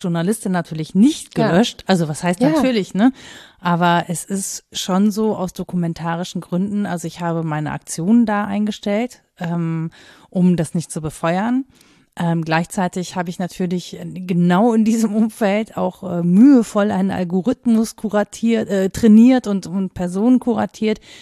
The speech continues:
Speaker 1: äh, deren Meinungen mich interessieren oder deren Haltungen mich interessieren.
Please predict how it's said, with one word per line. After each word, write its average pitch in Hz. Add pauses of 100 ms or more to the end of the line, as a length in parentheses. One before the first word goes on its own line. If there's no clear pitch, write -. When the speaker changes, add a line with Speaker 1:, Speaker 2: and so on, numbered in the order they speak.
(360)
Speaker 1:
äh, 180
deren 175
Meinungen 196
mich 175
interessieren 208
oder 175
deren 160
Haltungen 208
mich 185
interessieren. 185